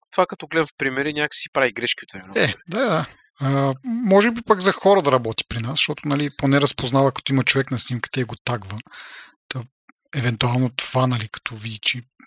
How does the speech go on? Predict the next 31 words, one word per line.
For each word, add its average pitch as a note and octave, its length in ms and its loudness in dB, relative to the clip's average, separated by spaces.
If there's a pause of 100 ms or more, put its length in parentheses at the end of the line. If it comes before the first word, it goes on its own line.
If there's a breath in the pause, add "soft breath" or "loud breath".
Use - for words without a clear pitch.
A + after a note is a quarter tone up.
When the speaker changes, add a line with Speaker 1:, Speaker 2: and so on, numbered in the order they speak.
(180)
Speaker 2:
Да, F3+ 140 2
знам, A2+ 140 -6 (500)
мисля, A#2 240 -4
че - 120 2
има B2+ 100 -2
някакво A#2 280 -8
лице - 220 -6
там, - 180 -16
някакъв G2 300 -20
човек. - 220 -16 (800 loud breath)
Ще - 260 0
видим. B2 300 0 (640 loud breath)
Но C3 140 0 (640)
много E3 240 4
интересно F#3+ 420 4
ми F3 60 4
стана, F3 260 4
че - 220 2
покрай C#3 320 2
тази D#3+ 260 6
функция, C#3 360 2
когато A#2+ 600 -4
я A#2+ 120 -4
обясняваше, A#2 880 0
а, C3+ 460 -12
там A#2+ 180 -8
човека, B2 420 -6
и A3+ 140 -6
казва, C#3+ 320 0
нали, G3+ 520 -4
а, F3 40 -6